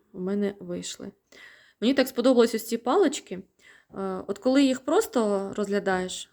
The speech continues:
ці швензи, палички, здає-, здають, здається, що вони, м, ну, такі якісь занадто дрібні, занадто маленькі. А... Коли ось так уже у вигляді сережки, я їх одягнула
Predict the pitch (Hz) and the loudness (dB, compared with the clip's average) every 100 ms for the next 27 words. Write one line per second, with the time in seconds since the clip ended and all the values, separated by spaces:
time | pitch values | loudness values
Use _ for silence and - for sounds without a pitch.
0 | - 202 - 202 196 185 185 - 190 180 | -6 -4 0 2 2 0 -6 0 0 0
1 | - - 202 _ _ _ _ - 180 185 | -4 -12 -18 _ _ _ _ -14 -2 2
2 | 233 285 180 208 214 277 302 185 190 226 | 4 2 0 2 4 2 0 -4 -2 0
3 | 285 - - 220 202 220 233 254 247 240 | 0 0 -2 -2 0 0 2 4 4 2
4 | 233 220 _ 208 214 214 208 339 285 285 | 0 -6 _ -8 -6 -6 -4 -4 -4 -2
5 | 254 208 196 220 247 240 - 196 214 190 | -4 -2 -2 2 2 2 -2 -2 -2 0
6 | 214 285 330 320 - - _ 185 220 247 | 2 2 2 -4 -16 -20 _ -2 0 0
7 | 247 214 196 190 254 311 302 302 277 277 | 0 -4 -2 0 0 0 0 -2 -6 -6
8 | _ _ _ _ _ - - 214 220 220 | _ _ _ _ _ -10 -4 -2 0 -2
9 | 220 - _ _ 208 233 247 - 214 - | -4 -6 _ _ -2 4 4 2 -4 -4
10 | 226 226 202 220 214 196 220 214 196 196 | -6 -6 -8 -6 -6 -2 -2 -2 -6 -2
11 | 226 269 220 - 208 196 196 214 208 - | 2 2 0 -4 -6 -4 -4 -2 -4 -4
12 | 202 202 202 196 180 180 | -4 -2 0 0 0 -4